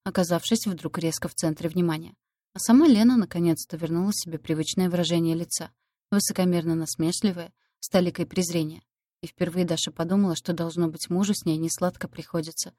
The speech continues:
Затёканный он какой-то. Даже жалко того стало. «А давайте выпьем», разрядил Антон обстановку за столом, наполнив рюмки и бокалы. «Ну, наверное, пора поздравить наших детишек с этим замечательным событием»,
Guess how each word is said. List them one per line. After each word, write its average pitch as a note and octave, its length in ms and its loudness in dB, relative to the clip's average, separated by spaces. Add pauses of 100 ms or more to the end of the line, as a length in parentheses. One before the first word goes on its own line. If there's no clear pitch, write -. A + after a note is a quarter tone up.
(300)
Затёканный G3+ 580 0
он D#3 80 -8
какой-то. - 460 -12 (320)
Даже F#3 340 2
жалко E3+ 320 -2
того E3+ 220 -6
стало. E3 380 -8 (800)
«А G3 60 4
давайте A#3+ 380 6
выпьем», D#3+ 480 -4 (220)
разрядил E3+ 480 -2
Антон F3+ 300 0
обстановку E3 500 -2
за D#3+ 100 -4
столом, F3 380 2
наполнив E3+ 500 2
рюмки F3 280 0
и F3+ 40 0
бокалы. E3 460 -6 (880)
«Ну, G#3 260 10
наверное, F3+ 500 4
пора F3 240 -4
поздравить E3+ 600 -2
наших E3+ 300 0
детишек F3 480 -4
с - 80 -6
этим E3+ 220 -2
замечательным E3+ 640 0
событием», E3+ 580 -2